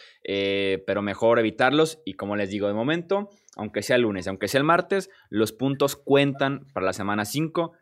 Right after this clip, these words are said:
Cualquier otra información se las compartimos ahí directamente en las redes sociales de Hablemos Fantasy y también de Hablemos de Fútbol.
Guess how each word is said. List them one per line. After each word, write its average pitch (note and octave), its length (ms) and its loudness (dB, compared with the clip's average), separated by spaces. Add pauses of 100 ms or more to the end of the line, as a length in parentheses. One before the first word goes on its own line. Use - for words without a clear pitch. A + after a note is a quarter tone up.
(120)
Cualquier A#2 440 4
otra D3+ 160 0
información A2+ 680 -2 (240)
se G2 320 -2
las G2 300 0
compartimos G#2 640 -6
ahí G2+ 140 -2
directamente G2+ 580 -4
en G2 80 -6
las F#2 160 -6
redes F#2+ 220 -4
sociales G2 440 -4
de F#2+ 60 -6
Hablemos F#2+ 320 -4
Fantasy C#3+ 580 0
y G#2+ 120 -2
también G2+ 500 -6 (220)
de G2+ 380 -2
Hablemos F#2+ 600 -6
de F#2 380 -4 (220)
Fútbol. A2 520 0